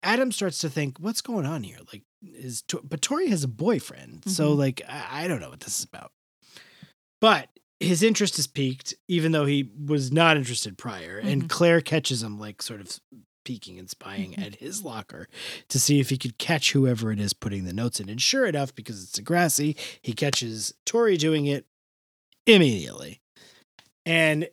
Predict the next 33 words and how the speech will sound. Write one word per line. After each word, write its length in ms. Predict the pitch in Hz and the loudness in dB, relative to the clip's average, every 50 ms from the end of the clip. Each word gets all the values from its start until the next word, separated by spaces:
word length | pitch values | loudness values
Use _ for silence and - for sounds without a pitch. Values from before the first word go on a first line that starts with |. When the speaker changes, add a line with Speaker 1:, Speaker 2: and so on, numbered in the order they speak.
| _ | _
Speaker 1:
this 260 | 190 175 226 254 - | 0 2 4 4 4
is 140 | 285 285 269 | 0 -2 -2
a 60 | 294 | 0
very 240 | 233 240 220 190 151 | 2 4 4 4 2
cute 320 | - - 185 180 170 127 - | 2 2 2 2 4 2 2
scene 500 | - - 147 139 135 135 139 139 131 131 - - - _ _ _ _ _ _ _ _ - - _ | 2 2 2 2 2 2 2 0 -2 -4 -10 -18 -20 _ _ _ _ _ _ _ _ -14 -10 _
where 520 | 180 165 160 151 147 143 139 131 135 117 - | 2 4 6 6 6 6 4 4 2 0 -4
he 180 | - 151 156 143 | -4 -2 -2 0
catches 380 | 131 160 151 139 135 139 131 127 | 2 2 2 4 2 0 0 2
her 220 | 139 131 131 127 - - - - - - - _ _ - | 2 2 2 0 -2 -6 -14 -20 -20 -20 -20 _ _ 0
and 500 | 156 147 147 143 139 131 127 131 131 - - _ _ _ _ _ _ - - | 2 4 4 4 4 2 0 -2 -4 -6 -10 _ _ _ _ _ _ -12 -4
Tori 360 | - 160 156 147 143 143 139 | 0 2 4 4 4 4 4
is, 280 | 135 135 127 117 135 - - _ 160 | 4 2 0 -2 -4 -8 -8 _ -4
um, 480 | 143 127 117 107 98 98 98 92 - - - | -4 -2 -4 -4 -8 -10 -14 -16 -16 -2 2
"Oh, 220 | 240 277 262 - _ _ _ | 4 4 4 2 _ _ _
but 260 | 247 285 294 - - - | 0 0 0 -2 -4 -4
hey, 240 | - 277 302 262 - - | -2 0 0 0 0 -2
oh, 300 | 196 190 190 196 190 196 | 0 2 4 4 4 4
Speaker 2:
Mm-hmm. 80 | 185 165 | 4 4
Speaker 1:
well." 360 | 160 156 151 151 147 151 - - | 4 4 4 2 2 0 0 4
They 220 | 180 220 220 220 | 6 8 8 8
sort 240 | - - - 311 302 | 6 4 4 4 4
of 60 | 277 | 4
just, 120 | 233 - - | 2 4 4
like, 160 | 269 226 - | 4 4 4
resign 420 | 196 175 165 151 156 135 147 151 147 | 4 2 4 4 2 2 2 2 0
themselves 460 | 156 156 147 - 160 143 147 139 135 | 0 0 0 -2 -2 -2 -4 -4 -2
to, 80 | - 156 | -2 -2
like, 260 | 156 151 151 147 - | 0 0 0 -2 -2
"Well, 280 | 202 247 262 262 247 - - | -2 0 0 0 -2 -4 -6
this 180 | 180 160 - 160 | -8 -8 -8 -8
is 140 | 139 113 | -10 -10
it. 160 | 107 110 113 | -10 -12 -12